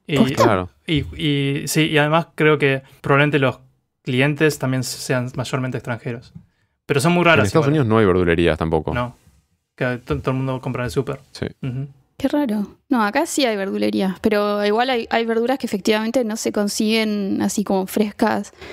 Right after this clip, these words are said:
Speaker 2: La otra que no consigo acá y me da mucha bronca es el choclo.
Speaker 3: Ah.
Speaker 2: Podés comprar latas de choclo ya de los granos y podés comprar,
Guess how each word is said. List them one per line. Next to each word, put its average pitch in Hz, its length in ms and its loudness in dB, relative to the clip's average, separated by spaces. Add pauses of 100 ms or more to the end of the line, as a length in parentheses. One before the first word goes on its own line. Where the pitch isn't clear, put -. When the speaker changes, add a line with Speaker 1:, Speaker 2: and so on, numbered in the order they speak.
(220)
Speaker 2:
La 220 120 4
otra 262 160 -2
que 233 100 -2
no 214 140 -4
consigo 214 400 0
acá 214 240 0
y 233 60 -2
me 214 120 -4
da 202 80 -2
mucha 202 240 -2
bronca 196 280 0
es 233 100 -4
el 190 120 -4
choclo. 247 520 0
Speaker 3:
Ah. 104 300 0 (160)
Speaker 2:
Podés 220 280 0
comprar 240 760 0
latas 214 720 0 (120)
de 202 160 0
choclo 196 320 0
ya 196 500 -2 (540)
de 196 100 0
los 170 100 -2
granos 240 540 -2 (140)
y 202 160 0
podés 185 340 0
comprar, 214 1080 0